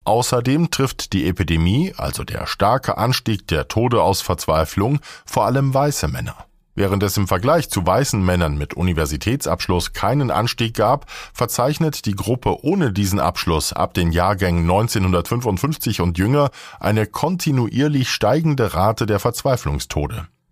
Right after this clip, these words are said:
Schwarze Menschen ohne Universitätsabschluss haben lange Zeit keinen vergleichbaren Anstieg dieser Tode erlebt, auch wenn die Raten deutlich höher gegenüber den Vergleichsgruppen weißer Menschen lagen.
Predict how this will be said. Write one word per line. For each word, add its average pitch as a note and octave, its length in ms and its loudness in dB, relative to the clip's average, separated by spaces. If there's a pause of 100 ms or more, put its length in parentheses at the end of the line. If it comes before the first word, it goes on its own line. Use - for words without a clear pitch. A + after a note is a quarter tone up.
(220)
Schwarze D3 460 0
Menschen D#2+ 440 0
ohne B2 300 2
Universitätsabschluss F#2+ 1300 0
haben G#2+ 220 0
lange A#2+ 280 2
Zeit C3 360 -2
keinen D3 380 0
vergleichbaren E2+ 720 0
Anstieg F#2 480 -2
dieser F2 320 -2
Tode G2 320 0
erlebt, F2+ 500 0 (300)
auch - 200 -2
wenn F#2 140 2
die F#2 80 2
Raten F2+ 500 0
deutlich F#2 540 0
höher C#3+ 240 2
gegenüber F#2+ 560 0
den G2 160 0
Vergleichsgruppen G2 800 0
weißer A2+ 300 2
Menschen C#2+ 340 -2
lagen. - 400 -6